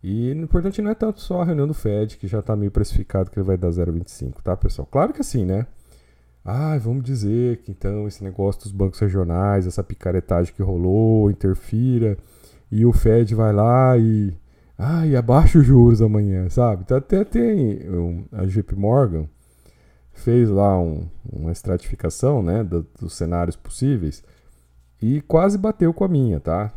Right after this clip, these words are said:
Eu pus lá no grupinho do Discord, ele quase bateu com a minha. A única diferença é que eu não coloco essa possibilidade dos juros cair amanhã, mas eles colocam lá com um por cento de chance dos juros caírem amanhã. É, então assim, né, pessoal? Claro, por isso que é bom você vai ficar de olho, né? Na hora que sair o juros, você tem que tá olhando, porque,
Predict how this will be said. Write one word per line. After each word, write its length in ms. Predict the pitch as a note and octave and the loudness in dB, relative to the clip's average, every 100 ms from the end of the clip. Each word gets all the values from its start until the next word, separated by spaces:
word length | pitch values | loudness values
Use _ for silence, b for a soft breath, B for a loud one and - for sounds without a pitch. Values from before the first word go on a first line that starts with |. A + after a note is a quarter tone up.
| - | -12
Eu 100 | G#2 | -10
pus 240 | - G2+ | -4 -2
lá 100 | G#2 | -2
no 80 | F#2+ | -2
grupinho 360 | F#2 F2 F#2 F2+ | -4 -8 -8 -8
do 80 | E2 | -10
Discord, 460 | - - B2+ D#3 | -10 -4 -2 0
ele 80 | A2+ | 0
quase 260 | - A3 A3 | 2 2 2
bateu 260 | A#3+ F#3+ | -2 -2
com 120 | - | -2
a 40 | A#3 | -2
minha. 300 | A2+ E2+ F2 | 0 0 0
A 40 | |
única 300 | A#2+ A3+ D4 | 0 0 -2
diferença 480 | - B3 E3+ F3+ G#3 | -2 0 0 0 -2
é 40 | |
que 120 | G#3+ A3+ | -4 -2
eu 60 | |
não 160 | A3+ C#4 - - | -2 -6 -10 -20
coloco 640 | - C4 C#4+ A#3+ F#3 - | -12 -4 0 0 -2 -2
essa 160 | F#3+ - | -4 -4
possibilidade 640 | E3+ - - D#3+ A#2 B2 | -6 -6 -6 -2 0 0
dos 120 | B2+ | -2
juros 220 | A#2 A#2 | -2 -2
cair 240 | - A#2+ B2+ | -4 -2 -2
amanhã, 340 | D3+ G3 F#2 | -2 -2 -2
mas 180 | D#2 E2 | -2 -2
eles 160 | F#2 D3 | -2 -2
colocam 460 | - C4 D#3+ - | -2 -2 -2 -2
lá 160 | A#2+ G#2 | -2 -2
com 160 | - B2 | -2 -2
um 260 | C3 B3 | 0 -2
por 240 | - - C#4+ | 2 4 4
cento 460 | - D3+ B2+ B2+ | 0 2 2 0
de 120 | - A#2+ | -8 -10
chance 500 | - F2 F2+ - A2+ | -6 -4 -4 -6 -10
dos 180 | B2+ | -8
juros 280 | A#2+ F#2+ F#2 | -6 -8 -8
caírem 380 | - G#2 G2 G2 | -8 -6 -4 -4
amanhã. 360 | A2+ D3+ - - b b b b b b b b _ - | -4 -4 -6 -10 b b b b b b b b _ -20
É, 140 | D#4+ - | -20 -18
então 300 | C3+ - F4+ | -6 -4 -2
assim, 240 | - C#3 | -2 0
né, 100 | C3+ | 0
pessoal? 320 | - G#2+ F#2 | 0 0 -2
Claro, 280 | - D#3+ B2 | -2 0 0
por 180 | - D3 | 0 -2
isso 100 | - | 0
que 80 | E4+ | -8
é 60 | |
bom 180 | E4+ F3 | -4 -4
você 240 | G3 - | -2 -2
vai 100 | A3+ | -2
ficar 200 | A3+ - | -2 -2
de 140 | G#3 G#3 | -4 -2
olho, 360 | F#3+ E3 A#2 | 0 0 -2
né? 160 | F2 F2+ | -4 -6
Na 100 | F2 | -4
hora 200 | F#2 G#2 | -2 -2
que 100 | - | -4
sair 220 | - F#2 | -4 -2
o 80 | F2+ | -2
juros, 240 | F#2+ C#3 | -4 -4
você 80 | - | -6
tem 160 | - F#3 | -6 -6
que 80 | - | -2
tá 100 | C#4 | -2
olhando, 320 | E4 G#3 D#3 | 0 0 -2
porque, 340 | A2+ A2+ C#3+ | -6 -6 -6